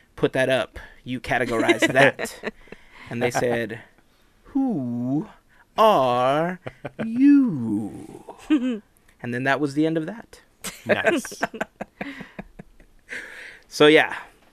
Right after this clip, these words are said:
Speaker 1: I would totally recommend it. If you guys have an opportunity, especially if you're in the Southern California area, I guess they have discounts for SoCal residents. And if you're not in the Southern California area, but you're gonna be visiting,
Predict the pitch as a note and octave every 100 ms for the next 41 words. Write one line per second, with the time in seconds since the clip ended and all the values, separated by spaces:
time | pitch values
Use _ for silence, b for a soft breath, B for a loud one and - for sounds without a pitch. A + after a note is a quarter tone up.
0 | - C3+ D3 D#3+ D3 C#3 B2 A2+ A2+ A2
1 | G#2 - - B2 B2 B2 B2+ A#2 A2+ -
2 | - A#2 A2+ A2+ A2+ - D#3 - D3+ B2+
3 | C#3+ A#2+ A#2 B2+ A#2+ - A#2 A2+ A#2+ A#2+
4 | - G#2+ G#2 G#2+ G#2 B B B A2+ C3
5 | C#3 G#2+ G#2+ B2 - B2 B2+ - - -
6 | A2 G#2+ G#2+ B2 B2+ C3 C#3 C#3+ D3 -
7 | b b b G#2 - G#2 A#2 D#3+ C3 C3
8 | A#2+ B2 G#2+ A2+ A#2 F#2+ A#2 A2+ G#2 A2
9 | G#2+ B2+ B2 A#2 A2 A#2 D#3 F3+ G3